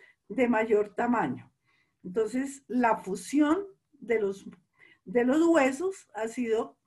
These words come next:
un proceso mucho más eficiente para que gasten menos energía, por ejemplo, en los mamíferos. Igualmente, en la cintura pectoral es muy simple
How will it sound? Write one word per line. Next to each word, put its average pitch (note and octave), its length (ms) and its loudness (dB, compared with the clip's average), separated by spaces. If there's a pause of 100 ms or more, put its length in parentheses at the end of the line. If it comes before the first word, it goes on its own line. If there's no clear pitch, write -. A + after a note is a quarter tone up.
(360)
un G#3 160 -8
proceso A3 720 -2 (300)
mucho C4 420 2
más D4 280 2
eficiente D#4 960 0 (180)
para G#3 300 2
que G3 180 0
gasten G#3+ 380 -4
menos B3 320 0
energía, B3+ 680 -4 (520)
por A#3 160 0
ejemplo, G#3 680 -4
en G#3 180 -6
los G#3 280 -2
mamíferos. - 840 -10 (460)
Igualmente, D#4 960 4 (100)
en B3 160 0
la A3 120 0
cintura A#3 520 -4
pectoral A3 800 -2 (340)
es A3 220 -8
muy C4+ 160 0
simple C4+ 720 0